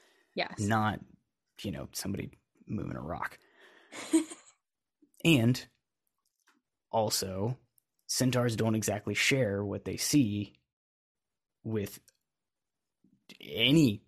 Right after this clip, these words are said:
Speaker 2: humans. Firenze sharing it with Dumbledore is a one-on-one, and then sharing this information that he was passed from Dumbledore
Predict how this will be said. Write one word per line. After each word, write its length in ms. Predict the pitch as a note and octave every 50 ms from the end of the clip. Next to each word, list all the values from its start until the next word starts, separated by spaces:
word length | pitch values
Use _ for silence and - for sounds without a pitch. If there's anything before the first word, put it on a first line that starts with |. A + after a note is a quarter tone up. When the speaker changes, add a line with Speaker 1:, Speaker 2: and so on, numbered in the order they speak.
| _
Speaker 2:
humans. 640 | - - - - G2 F2+ E2+ F2 F2+ F#2 G#2 - - - - _ _ _ _ _ _ _ _ _ -
Firenze 460 | - A2 B2 C3+ C#3+ C#3 A#2+ A2 A2
sharing 320 | A2 - G2 F#2+ F#2+ F#2+ F#2
it 100 | E2+ -
with 140 | - -
Dumbledore 720 | - D3 F3+ F#3+ D#3+ A#2+ F#2+ F#2+ F#2 F#2+ F#2+ F#2 A2 B2 - _ _ _ -
is 160 | - A#2 A2+
a 60 | G#2+
one-on-one, 840 | G2+ F#2+ F#2+ F#2+ F#2 F#2+ F2+ F2+ F2+ F2 F2 F2+ F2 F2+ F#2 G2+ - _ _ _ _ _ -
and 420 | - B2+ B2 A2 G#2 G#2 G#2+ - - _ _ _ _ _ _ _ _ - -
then 480 | G2+ G2+ G2+ G2+ G2+ G2 F#2+ F#2+ - - _ _ _ -
sharing 720 | - - - - G2+ G#2 A2 A2+ A#2 A2+ G#2+ A2 G#2+ G#2 - _ _ _ _ _ _ _ -
this 300 | B2 A2+ G2+ A2 G#2+ -
information 760 | G2+ G#2+ G#2+ - G#2+ G#2 G2+ G2 G2 G2 - G2+ G2+ G2 G2
that 120 | G2+ G2+ -
he 160 | - - G2
was 120 | G2 G2
passed 320 | - - G#2+ F#2+ F#2 - -
from 140 | F#2+ G2
Dumbledore 280 | G2 G2 G2+ G2+ F#2+ -